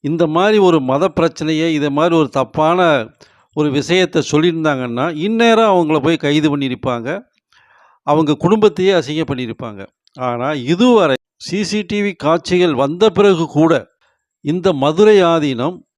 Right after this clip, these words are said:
கோயிலின் ஆதீனமாக நடந்து கொள்ளவில்லை.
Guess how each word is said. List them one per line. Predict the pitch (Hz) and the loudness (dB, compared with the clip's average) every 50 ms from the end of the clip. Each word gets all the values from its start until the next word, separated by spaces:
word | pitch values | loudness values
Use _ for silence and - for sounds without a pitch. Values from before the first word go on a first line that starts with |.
| _ _ | _ _
கோயிலின் | - - 170 190 214 226 233 226 220 226 220 202 | 0 4 6 6 6 6 6 4 2 2 0 -2
ஆதீனமாக | - 160 151 151 170 185 202 208 214 214 214 214 202 196 196 196 165 185 175 | -4 -4 -2 0 2 2 4 2 2 2 2 2 2 2 2 2 2 0 0
நடந்து | 160 151 165 165 160 160 | 0 0 0 2 2 2
கொள்ளவில்லை. | 156 147 139 143 131 131 120 117 117 117 | 2 2 0 -2 -4 -6 -8 -10 -12 -14